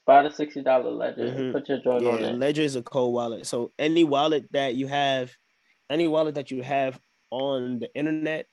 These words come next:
Speaker 2: in the internet world is a hot wallet. And then any
Speaker 1: Mm-hmm.
Speaker 2: wallet you have that's, you know,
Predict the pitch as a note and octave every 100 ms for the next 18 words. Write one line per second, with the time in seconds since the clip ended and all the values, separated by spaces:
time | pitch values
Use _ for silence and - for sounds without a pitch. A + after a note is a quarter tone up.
0 | _ C3+ C#3+ C3+ D3 C#3+ B2+ C#3+ C3+ A2+
1 | G#2 C3 G2 G2+ F2+ E2+ _ _ _ _
2 | G#2+ G#2+ C3+ C3+ C#3 C#3 G2+ B2+ C3 B2+
3 | B2+ B2 G#2 A2+ A2 - - A#2+ A#2 A#2
4 | A2+ G#2+ G2